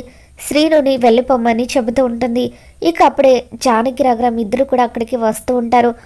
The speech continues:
వాళ్ళు రావడం గమనించిన శ్రీను అక్కడి నుండి వెళ్ళిపోతాడు. "ఏంటి ఆద్య, శ్రీను ఏమంటున్నాడు?" అని చెప్పి జానకి అడుగుతూ ఉంటే, "ఏం లేదు పెద్దమ్మ, నాన్న గురించి మాట్లాడుతున్నాడు"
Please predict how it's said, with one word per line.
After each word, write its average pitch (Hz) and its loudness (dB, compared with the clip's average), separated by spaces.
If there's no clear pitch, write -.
వాళ్ళు 269 6
రావడం 262 2
గమనించిన 247 -2
శ్రీను 240 -2
అక్కడి 233 -4
నుండి 233 0
వెళ్ళిపోతాడు. 247 2
"ఏంటి 285 4
ఆద్య, 254 2
శ్రీను 262 -2
ఏమంటున్నాడు?" 269 4
అని 247 0
చెప్పి 247 -2
జానకి 240 0
అడుగుతూ 226 0
ఉంటే, 240 -2
"ఏం 254 4
లేదు 262 4
పెద్దమ్మ, 233 0
నాన్న 233 0
గురించి 247 -4
మాట్లాడుతున్నాడు" 247 0